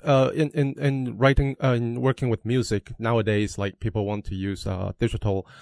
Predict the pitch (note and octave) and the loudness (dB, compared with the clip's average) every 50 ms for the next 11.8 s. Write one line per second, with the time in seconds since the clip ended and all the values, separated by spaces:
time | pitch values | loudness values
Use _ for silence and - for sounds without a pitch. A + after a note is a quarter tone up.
0 | - - - - - G#2+ G#2 G2+ - - G#2 G#2+ G2+ G2+ G2 E2+ D#2 _ - - | -20 -20 -18 -12 -8 -8 -8 -8 -6 -6 -4 -4 -2 -4 -4 -6 -8 _ -16 -10
1 | - A2 G2 F#2+ G2 G2 F#2+ G2+ - G#2 G2 - A2+ A2+ G#2 A2+ A2+ A2 A2 G#2+ | -6 -6 -4 -4 -4 -6 -6 -8 -8 -8 -6 -2 -2 -2 0 -2 -2 -2 -2 -4
2 | - G2+ - A2+ G#2 G2+ - - G2+ G2 F#2 - - - - - _ _ - - | -6 -6 -6 -8 -8 -8 -6 -6 -6 -6 -8 -10 -14 -20 -20 -20 _ _ -8 -6
3 | G#2 F#2+ - - - - - G#2+ F#2+ - - - - C#3+ B2+ G#2 G#2+ A2 A#2+ B2+ | -6 -6 -6 -8 -12 -8 -6 -6 -6 -4 -2 0 2 2 4 4 4 4 2 0
4 | - - - - G#2 G2+ G2 F#2+ F#2 F#2 - - G#2+ G2 F#2 F#2 F#2 F#2 F#2 - | -4 -8 -6 -2 0 2 2 2 2 0 0 0 0 0 2 2 2 2 2 0
5 | - G2 G2+ G2+ G#2 - - - - - G#2+ F2+ G#2+ G2+ - - - G2+ F#2+ F#2+ | -2 -4 -4 -4 -6 -8 -8 -8 -8 -6 -4 -2 -2 -4 -4 -4 -6 -6 -6 -6
6 | G2 G2+ - _ _ _ _ _ _ _ - G2 G#2+ A#2 A2+ - A2 G2+ G#2 G2+ | -8 -12 -16 _ _ _ _ _ _ _ -4 0 0 0 0 0 -2 0 0 -2
7 | G2+ F#2+ - G#2 G2+ G2 - - - - A2 G2+ F#2 F2+ F2+ F2 F2+ F2 F2 F2 | -2 -2 -2 -2 -2 -4 -6 -10 -16 -12 -10 -8 -6 -6 -8 -8 -8 -8 -8 -8
8 | F2 F2+ - - - G#2 G2 G2 F#2 - - _ - - A2+ G#2+ G#2+ G#2+ G2 G2+ | -8 -8 -6 -2 -2 0 0 0 -2 -4 -8 _ -8 -6 -4 -4 -4 -2 -2 -2
9 | F#2+ - G#2+ G2+ F#2+ G2 F#2+ G2 G#2 G#2 - - - A2+ A2 F#2+ G#2 G#2 G2+ - | -2 0 -2 0 0 -2 -2 -2 -4 -6 -6 -6 -6 -6 -6 -4 -2 -2 -2 -2
10 | - G2+ F#2 G2+ G2 G2+ - - G#2 G2 G2 - - - - - - - - G#2 | -4 -6 -6 -6 -6 -4 -2 -2 -2 -2 -4 -6 -10 -20 -20 -20 -16 -8 -2 0
11 | G#2 G2 G2+ - - - - - - - C#3+ G#2+ - - E3+ D3 | 2 2 0 -2 -4 -8 -8 -8 -6 -4 -4 -2 0 0 0 0